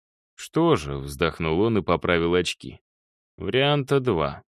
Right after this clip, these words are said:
Либо ты настолько глуп, что не понимаешь, что происходит, либо ты это делаешь намеренно». «Решать тебе»,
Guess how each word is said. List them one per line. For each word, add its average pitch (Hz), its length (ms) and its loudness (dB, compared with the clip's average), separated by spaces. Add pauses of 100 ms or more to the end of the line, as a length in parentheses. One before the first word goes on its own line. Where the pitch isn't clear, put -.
(320)
Либо 104 320 2
ты 123 120 0
настолько 120 580 2
глуп, 123 520 2 (280)
что - 240 -2
не 117 140 2
понимаешь, 123 520 2
что - 220 -2
происходит, 123 840 0 (460)
либо 160 400 0
ты - 120 0
это 78 220 0
делаешь 76 520 -2
намеренно». 80 840 0 (1080)
«Решать 120 440 2
тебе», 208 460 2